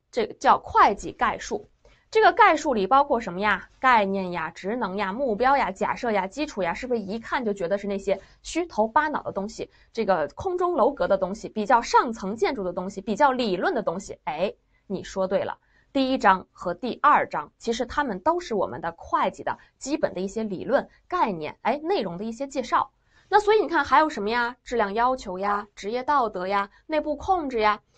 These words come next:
再往下来第二章会计基础这边有什么呀？财务会计基础、成本与管理会计基础以及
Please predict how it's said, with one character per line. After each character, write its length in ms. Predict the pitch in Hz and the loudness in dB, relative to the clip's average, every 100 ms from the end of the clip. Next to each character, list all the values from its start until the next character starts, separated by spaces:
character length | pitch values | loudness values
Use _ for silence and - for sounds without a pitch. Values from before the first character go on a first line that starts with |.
| _ | _
再 200 | - 415 | 4 6
往 180 | 262 185 | 6 2
下 140 | 247 208 | 0 0
来 160 | 196 | -2
第 160 | 220 247 | -4 0
二 280 | 262 233 185 | 4 4 4
章 220 | 208 214 | 0 0
会 240 | - 226 | -2 -2
计 160 | 185 165 | -2 -8
基 240 | - 349 | -2 -2
础 180 | - - | -2 -8
这 140 | 185 | -8
边 220 | 165 180 175 | -4 -4 -2
有 160 | 190 | -2
什 100 | - | -2
么 60 | 185 | -2
呀？ 160 | 190 - _ _ _ | -2 -4 _ _ _
财 340 | - 214 247 | 2 8 10
务 140 | 427 - | 10 6
会 180 | 247 | 0
计 100 | 185 | -2
基 160 | 180 185 | -2 -8
础、 220 | - - - _ _ _ | -8 -14 -16 _ _ _
成 340 | - - 262 403 | -8 2 2 6
本 180 | 392 359 | 6 6
与 80 | 185 | 2
管 260 | 180 180 | 2 0
理 100 | 320 | -2
会 160 | - 180 | -6 -8
计 120 | 165 | -10
基 160 | - 175 | -10 -12
础 240 | - - | -12 -14
以 160 | 196 185 | -8 -8
及 260 | 185 269 | -4 -6